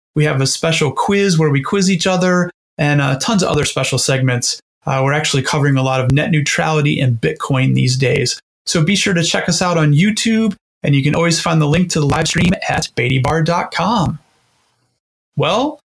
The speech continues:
today, my guest is the one and only John Coulter. What is there left to be said about John Coulter that the history books will not reveal to us?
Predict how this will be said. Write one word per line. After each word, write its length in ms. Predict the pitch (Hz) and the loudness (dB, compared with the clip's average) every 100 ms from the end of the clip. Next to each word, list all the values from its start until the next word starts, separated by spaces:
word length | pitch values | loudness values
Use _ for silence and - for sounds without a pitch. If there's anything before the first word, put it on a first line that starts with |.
| _ _ | _ _
today, 720 | - 139 131 147 175 233 311 262 | -2 0 0 0 0 0 -2 -2
my 280 | 160 156 165 | -2 0 0
guest 600 | 139 147 151 214 - - 254 | 0 0 0 0 -2 -4 -2
is 300 | 151 135 131 | 0 2 2
the 100 | 135 | 2
one 380 | 123 123 147 190 | 2 2 2 2
and 120 | 208 | 2
only 540 | 143 135 131 131 156 - | 2 2 2 2 -2 -6
John 480 | 127 135 131 135 135 | -2 -2 0 0 0
Coulter. 640 | - 123 - - - - _ _ _ _ _ _ _ _ - | 0 -4 -2 -6 -6 -16 _ _ _ _ _ _ _ _ -4
What 160 | 202 262 | -2 0
is 140 | 170 | 2
there 200 | 165 139 | 2 2
left 400 | 135 160 - - - | 0 0 -2 -4 0
to 60 | |
be 100 | 170 | 0
said 300 | 160 196 202 | 2 0 0
about 260 | 139 135 135 | 0 -2 -2
John 320 | 131 135 135 | -2 0 0
Coulter 420 | 135 147 147 160 | 0 -2 0 0
that 220 | 143 135 - | 0 0 -2
the 80 | |
history 380 | 117 190 190 180 | -2 -2 0 0
books 360 | 147 175 - - | 0 0 -2 -2
will 120 | 135 | 0
not 260 | 135 151 160 | 2 0 0
reveal 460 | 139 143 139 135 | 0 2 2 0
to 260 | - - 123 | 0 0 0
us? 440 | 120 - - - | -2 -4 -4 -4